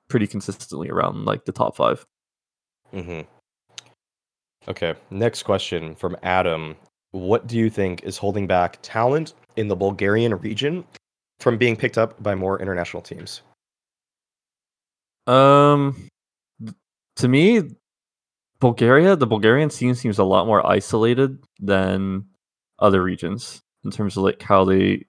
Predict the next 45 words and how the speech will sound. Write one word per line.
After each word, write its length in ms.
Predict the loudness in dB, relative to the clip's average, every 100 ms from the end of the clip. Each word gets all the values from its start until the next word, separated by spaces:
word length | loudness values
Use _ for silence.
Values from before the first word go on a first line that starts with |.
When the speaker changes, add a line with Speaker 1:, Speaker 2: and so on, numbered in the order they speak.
| -4
Speaker 1:
interact 360 | 2 4 2
with 100 | 0
other 180 | -2 0
regions. 440 | 0 -2 -4 -8 -16 _ _ _ _ _ _ _
It's 180 | -16 -16 -16 -2
maybe 280 | 2 2
dumb, 360 | 4 4 4 -2 _
but, 100 | 2
like, 300 | 4 4 0 -18 _ _ _ _ -2
'cause 140 | 4
obviously 300 | 4 4 0
Poison 320 | 4 4 4
and 100 | 0
Cirque 320 | 0 0 2
are 120 | 4 4
also 500 | 2 -2 -2 -2 -2 -4
on, 340 | 2 2 2 -2
are 120 | 2
on 260 | 4 4 0
international 520 | -2 0 -2 -4 -8
teams. 400 | -6 -8 -10 -14 _ _ _ _ _
Um, 260 | 2 2 2
but 100 | 0
aside 300 | 4 2 4
from 220 | 0 2
that, 360 | 4 4 2 -4 _ _ _ _ 0
it's 200 | 0 2
the 140 | 2
thing 200 | 4 6
about, 180 | 6 6
like, 160 | 4
the 60 | 4
Bulgarian 460 | 0 2 2 2 0
teams, 260 | -2 0
like 120 | -2 -4
Skade 720 | -8 0 6 8 8 4 0 -12 -10
and, 120 | -6
like, 180 | -6 -6
Fiend 420 | -4 0 0 0
and, 60 | 0
like, 140 | 0
some 160 | -2 0
of 60 |
the 80 | 2
other, 200 | 2